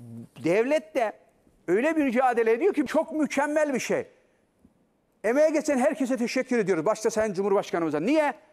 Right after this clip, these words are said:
Dedi ki köylü ve çiftçiden aldığı mazottan vergiyi düşüyorum. Bu ne demek biliyor musun? Biz çok ciddi mazot kullanıyoruz. Zaten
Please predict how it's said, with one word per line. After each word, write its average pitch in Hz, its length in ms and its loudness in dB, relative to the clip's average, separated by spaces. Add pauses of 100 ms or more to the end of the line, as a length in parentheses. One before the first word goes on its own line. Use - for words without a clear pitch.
(380)
Dedi 294 200 2
ki 269 200 -2
köylü 311 480 2
ve 277 180 2
çiftçiden 254 760 -2 (600)
aldığı 285 460 2
mazottan 269 760 0
vergiyi 262 420 2
düşüyorum. 196 480 -2 (300)
Bu 214 200 -4
ne 381 100 0
demek 277 300 -2
biliyor 381 180 0
musun? 156 320 -6 (320)
Biz 233 180 -4
çok - 260 -2
ciddi 220 380 -2
mazot 240 360 0
kullanıyoruz. 151 720 0 (300)
Zaten 247 460 -2